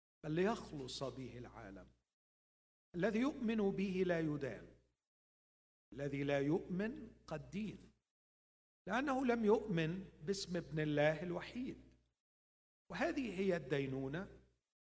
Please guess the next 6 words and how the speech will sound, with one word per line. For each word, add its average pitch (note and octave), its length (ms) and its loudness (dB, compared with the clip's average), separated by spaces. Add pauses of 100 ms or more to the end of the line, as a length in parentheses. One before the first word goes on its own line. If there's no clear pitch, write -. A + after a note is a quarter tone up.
(880)
إن G3 160 2
النور A#3+ 400 2 (400)
قد D3+ 220 -6
جاء E3 540 0
إلى F3 120 -4
العالم، F#3+ 580 -6